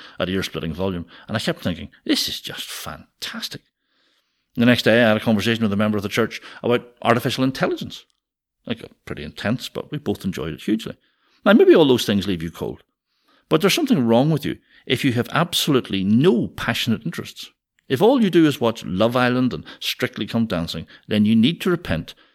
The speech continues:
of being an unimaginably boring human being. Now, you have to repent of other things as well if you're watching Love Island, but, but being boring is the most important. You clearly have no mental furniture whatsoever. So become obsessed with something and then find people who will argue with you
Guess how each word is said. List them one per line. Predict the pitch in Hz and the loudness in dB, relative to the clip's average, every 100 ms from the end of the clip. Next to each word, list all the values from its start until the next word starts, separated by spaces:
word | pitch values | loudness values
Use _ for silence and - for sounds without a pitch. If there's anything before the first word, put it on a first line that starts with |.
| _ _ _ _ | _ _ _ _
of | 123 110 | -6 0
being | 233 - 110 | 2 4 2
an | 123 113 - | -2 -4 0
unimaginably | 135 135 110 107 104 104 98 | 2 4 4 2 0 -2 -2
boring | 98 95 92 92 95 | -4 -2 0 0 -2
human | 95 98 | -2 -2
being. | - 226 - _ _ _ _ _ _ | -2 -6 -10 _ _ _ _ _ _
Now, | 82 | -6
you | |
have | 95 - | -4 -8
to | 67 | -12
repent | - 80 | -12 -10
of | 76 | -4
other | 98 | -2
things | 120 82 | -2 -6
as | 76 - | -8 -4
well | 104 101 | -2 0
if | |
you're | 101 | -2
watching | 82 76 92 | -4 -4 -4
Love | 90 | -2
Island, | 90 90 87 | 0 0 -2
but, | 92 - - - - | -6 -10 -16 -18 -4
but | - 95 | -2 2
being | 139 190 156 | 4 4 4
boring | 123 120 117 | 4 6 4
is | 110 | 4
the | |
most | 107 104 | 2 2
important. | 113 208 269 - _ _ _ _ | 0 0 -2 -10 _ _ _ _
You | 107 | -6
clearly | - 160 156 | 2 4 6
have | 139 123 | 4 0
no | 135 151 214 294 | 2 6 8 10
mental | 233 202 185 | 10 6 0
furniture | - 117 92 87 | 0 0 0 -4
whatsoever. | 65 64 - 50 - _ _ _ _ - | -6 -6 -10 -14 -16 _ _ _ _ -4
So | 151 | -2
become | 147 - 240 214 | -2 0 0 0
obsessed | - - 165 208 - | -4 -2 -2 -2 -4
with | 156 | -8
something | - - - - - - | -8 -14 -18 -20 -20 -6
and | 95 | 2
then | 113 143 | 4 4
find | - 117 110 | 2 0 0
people | 101 - 92 | -4 -4 -4
who | 85 | -4
will | 80 | -4
argue | 80 87 82 | -6 -6 -8
with | 71 | -12
you | 76 | -12